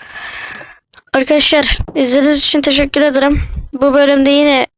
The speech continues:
bir şey yapamadık ama yine de geliştik ufacık. Bir sonraki bölüm için like atıp abone olmayı unutmayın. Yorumlara da gelmek istiyorum diye yazın. Onları cevaplayacağım.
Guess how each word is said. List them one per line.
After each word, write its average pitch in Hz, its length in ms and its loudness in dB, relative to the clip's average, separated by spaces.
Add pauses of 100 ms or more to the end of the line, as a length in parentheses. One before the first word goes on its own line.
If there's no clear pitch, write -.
bir - 60 -2
şey 277 200 2
yapamadık 269 560 0
ama 262 380 0 (220)
yine 247 260 0
de 247 140 2 (100)
geliştik - 440 -2
ufacık. 233 520 -2 (1300)
Bir 269 120 2
sonraki 269 420 0
bölüm 262 460 2 (180)
için - 460 -2 (720)
like 254 220 0
atıp - 180 -2
abone 254 300 2
olmayı 262 360 2
unutmayın. 269 460 0
Yorumlara 240 600 2
da 240 240 2 (160)
gelmek 233 360 0
istiyorum 240 560 0
diye 233 100 0
yazın. 240 420 0
Onları 226 340 -2
cevaplayacağım. 240 800 -2